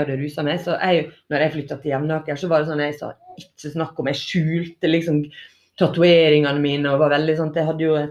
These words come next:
jeg har jo en arm her, men det var liksom sånn at jeg skulle være så flink, og at det, altså, sånn som jeg alltid gjort, mitt mønster, være flink, og så flink jeg er, og så, så se på hjemmet vårt, og barnet vårt, og alt dette her, ikke sant, og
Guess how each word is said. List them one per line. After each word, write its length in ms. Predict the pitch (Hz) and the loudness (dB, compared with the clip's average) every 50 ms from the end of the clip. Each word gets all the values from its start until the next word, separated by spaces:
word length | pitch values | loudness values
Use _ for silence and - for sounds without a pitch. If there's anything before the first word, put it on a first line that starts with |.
| - _ _ _ _ _ _ _ | -10 _ _ _ _ _ _ _
jeg 80 | - 190 | 2 2
har 120 | 165 156 - | 2 4 2
jo 60 | - | 2
en 60 | 175 165 | 2 2
arm 120 | 160 151 160 | 2 0 0
her, 140 | 165 160 160 | 0 0 0
men 140 | 165 165 | 0 4
det 120 | 170 170 160 | 4 4 4
var 140 | 165 160 160 | 4 2 2
liksom 260 | 156 156 156 175 170 160 | 2 0 -2 -4 -6 -6
sånn 140 | 156 - 165 165 | -4 -6 -4 -2
at 60 | 160 156 151 | -2 -4 -4
jeg 0 | 151 | -6
skulle 80 | - 131 | -8 -8
være 180 | 151 151 151 147 | -8 -8 -8 -10
så 140 | - - _ | -14 -10 _
flink, 580 | 185 180 214 220 220 220 220 220 214 208 - | -4 0 2 4 4 6 6 6 4 4 2
og 60 | - - | 0 -2
at 100 | 214 - | 0 -2
det, 120 | 262 269 - | -4 -6 -4
altså, 220 | 285 269 - 294 | -6 -4 -2 -2
sånn 60 | 285 262 | -2 0
som 100 | - 220 | -2 -2
jeg 80 | - | 2
alltid 260 | - - 156 147 - 139 131 | 2 2 2 0 -2 -4 -4
gjort, 140 | 123 - 208 | -4 -2 0
mitt 200 | 240 269 262 - | -2 -2 0 0
mønster, 360 | 196 185 170 165 170 160 180 | -2 0 0 -2 -2 -2 0
være 220 | 220 302 320 - 240 | 0 0 -2 -2 -4
flink, 440 | 185 180 190 190 196 196 196 196 - - - - 220 - | -2 0 2 2 2 2 0 -2 -6 -16 -20 -20 -8 2
og 140 | - 269 285 | 2 2 2
så 180 | 277 285 285 - | 2 -2 -4 -2
flink 340 | 262 240 247 233 214 208 - | 0 2 2 2 2 0 0
jeg 200 | 196 165 151 170 180 180 180 185 180 | 0 0 2 4 4 4 6 4 4
er, 60 | 180 180 | 4 2
og 60 | 185 | 0
så, 240 | 185 185 185 - - - | 0 -2 -2 -2 -2 -2
så 160 | 165 175 196 | -4 -8 -6
se 120 | 190 208 196 | -4 -4 -4
på 140 | 196 190 | -2 -2
hjemmet 380 | 190 185 180 175 180 175 170 170 | 0 0 0 0 0 -2 -2 0
vårt, 340 | 160 175 175 180 180 - _ | 2 2 2 2 0 -4 _
og 100 | 175 156 | -10 -4
barnet 380 | 185 180 180 175 175 170 170 165 | 0 0 2 2 2 0 -2 0
vårt, 240 | 170 170 170 165 165 | 0 0 0 0 0
og 80 | 165 175 | 0 -2
alt 140 | 175 170 | -2 -4
dette 180 | - - _ 180 | -6 -14 _ -4
her, 160 | 175 170 160 | -2 0 0
ikke 140 | 170 175 170 | 0 0 -2
sant, 200 | 185 185 180 - | -4 -6 -2 -2
og 100 | 175 175 | -4 -4